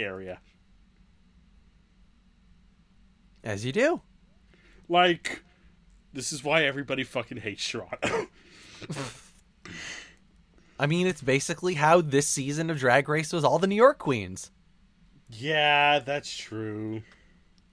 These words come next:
Speaker 2: Sorry that we just have the good drag.
Speaker 1: I mean,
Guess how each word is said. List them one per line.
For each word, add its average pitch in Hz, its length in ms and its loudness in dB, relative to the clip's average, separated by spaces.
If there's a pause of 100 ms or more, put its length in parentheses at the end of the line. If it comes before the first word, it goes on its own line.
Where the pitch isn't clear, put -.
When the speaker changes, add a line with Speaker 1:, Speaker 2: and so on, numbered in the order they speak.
(120)
Speaker 2:
Sorry 139 400 2
that 175 160 4
we 175 120 -4
just 180 240 -2
have 165 240 0
the 180 60 -4
good 170 220 0
drag. 170 560 4 (1400)
Speaker 1:
I 202 120 6
mean, 202 540 2